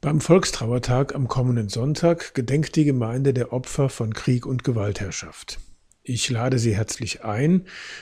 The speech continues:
bei der Gedenkstunde um vierzehn Uhr in der Trauerhalle und der anschließenden Kranzniederlegung dabei zu sein. Der evangelische Posaunenchor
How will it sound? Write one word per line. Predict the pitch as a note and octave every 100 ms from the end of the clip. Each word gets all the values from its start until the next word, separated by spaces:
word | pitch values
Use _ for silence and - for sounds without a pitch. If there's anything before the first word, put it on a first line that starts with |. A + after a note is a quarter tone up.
| -
bei | C#3
der | C3
Gedenkstunde | B2+ B2 D#3 - - E3 E3
um | D3 B2
vierzehn | - C3+ - - A2+
Uhr | - C#3 D3
in | C3
der | A2+
Trauerhalle | - A2+ B2+ C#3+ C#3+ D#3+ F3 - -
und | C3+ C#3 -
der | C#3+
anschließenden | A2 B2 - B2 G#2+ - G#2
Kranzniederlegung | - B2+ C#3+ - C#3+ C#3+ C3 C3 C#3+ C#3
dabei | B2 A2+ F#2
zu | F2+ F#2
sein. | E2+ D#2 D#2 - _ _ _ -
Der | A2+
evangelische | B2 A#2 A#2 A2+ G#2+
Posaunenchor | - A2 G#2+ B2+ D#3 D#3+ - D#3+ E3